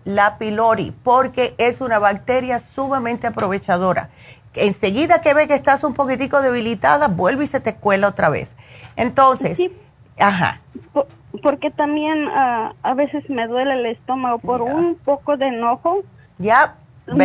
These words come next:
Speaker 1: ¿ves?
Speaker 2: viene un dolor de estómago y
Speaker 1: Uy.
Speaker 2: he ido,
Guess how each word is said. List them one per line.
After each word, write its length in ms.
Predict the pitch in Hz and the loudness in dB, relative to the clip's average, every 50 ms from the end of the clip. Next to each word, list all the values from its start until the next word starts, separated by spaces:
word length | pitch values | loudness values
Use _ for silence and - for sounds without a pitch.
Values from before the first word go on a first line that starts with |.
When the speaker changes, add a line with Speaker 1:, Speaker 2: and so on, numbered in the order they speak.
| 220 254 | 6 6
Speaker 1:
¿ves? 80 | 285 285 | 4 4
Speaker 2:
viene 560 | 269 269 285 330 381 392 381 320 254 220 - - | 2 0 0 2 4 4 4 4 2 0 -2 -2
un 200 | 254 269 302 294 | 0 2 2 2
dolor 520 | 262 240 233 226 254 277 320 302 277 233 | 2 2 2 2 2 2 2 0 0 -2
de 120 | 233 220 214 | -2 -4 -4
estómago 600 | 202 - - 254 269 277 277 262 247 240 233 233 - - | -6 -6 -6 -4 -4 -2 -2 -2 -2 -2 -4 -4 -4 -2
y 60 | 185 | 0
Speaker 1:
Uy. 100 | 190 285 | 2 2
Speaker 2:
he 280 | 277 320 311 - 311 302 | 2 2 0 -2 -4 -6
ido, 440 | 294 285 285 277 254 - - - | -6 -2 0 0 0 -2 -2 -6